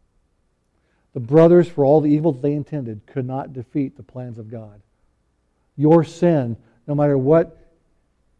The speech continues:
it is, no matter how bad you think it is, the stuff you don't want anybody else to know, the sins that other people commit that you think of as so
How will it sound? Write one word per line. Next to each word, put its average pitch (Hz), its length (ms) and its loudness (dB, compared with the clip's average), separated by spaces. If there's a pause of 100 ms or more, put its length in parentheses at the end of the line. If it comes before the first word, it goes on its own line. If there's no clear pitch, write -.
it 139 100 -2
is, 156 260 2
no 156 60 0
matter 147 120 -2
how 143 160 0
bad 147 320 2
you 131 60 -12
think 151 200 -6
it 139 60 -2
is, 151 340 2 (120)
the 127 60 -16
stuff 147 220 -2
you 151 60 -4
don't 143 100 -2
want 135 120 -4
anybody 139 220 -2
else 139 160 -4
to - 120 -16
know, 110 340 -12 (1600)
the 156 80 -4
sins 190 320 4
that 175 80 0
other 185 180 2
people 180 220 4
commit 165 280 2
that 151 60 -4
you 160 80 -2
think 165 180 2
of 151 140 4
as 135 140 -4
so 175 540 4